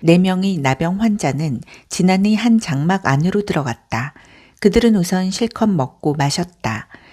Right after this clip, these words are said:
그러고 나서 은과 금과 옷을 가지고 나와 숨겨두고는 다른 장막에도 들어가 물건들을 약탈하고 다시 그것을 숨겨두었다. 이윽고 그들이 서로 말했다.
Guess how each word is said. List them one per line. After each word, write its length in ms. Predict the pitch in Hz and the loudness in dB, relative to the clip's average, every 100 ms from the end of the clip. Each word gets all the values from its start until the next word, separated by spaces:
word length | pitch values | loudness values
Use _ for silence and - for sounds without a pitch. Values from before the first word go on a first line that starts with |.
| _ - | _ 0
그러고 320 | 185 202 208 | 4 4 4
나서 320 | 170 147 175 | -2 0 0
은과 520 | - 180 185 180 190 190 | 2 2 2 0 0 0
금과 580 | 170 156 143 135 120 - | -2 -2 -2 -4 -4 -4
옷을 300 | 151 170 226 | -2 0 2
가지고 340 | 202 180 180 151 | 2 0 -2 -4
나와 420 | 135 120 139 180 - - | -2 -2 -2 -4 -8 -14
숨겨두고는 880 | - 247 233 233 240 135 143 160 104 - - | 0 2 2 0 -2 -2 -2 -4 -6 -14 -20
다른 320 | - 165 196 214 | -4 2 4 2
장막에도 560 | 208 190 180 156 160 | 0 -2 -4 -4 -4
들어가 440 | 160 135 131 151 151 | -4 -4 -2 -2 0
물건들을 580 | 151 160 190 175 180 | 2 2 2 0 0
약탈하고 720 | 175 - - 170 127 - 104 - - _ - | -2 -6 -4 -2 -2 -6 -10 -12 -20 _ -6
다시 240 | 156 - | -2 -2
그것을 420 | 180 156 139 190 | -2 -2 -2 -2
숨겨두었다. 920 | 196 240 233 240 165 131 _ 104 104 - _ _ _ _ _ _ - | 0 2 2 0 -2 -2 _ -8 -8 -14 _ _ _ _ _ _ 4
이윽고 360 | 190 202 233 | 4 4 2
그들이 320 | 214 180 180 | 0 0 0
서로 260 | 202 240 233 | -2 -2 -2
말했다. 720 | 185 131 151 _ 110 110 - | -2 -4 -6 _ -8 -8 -10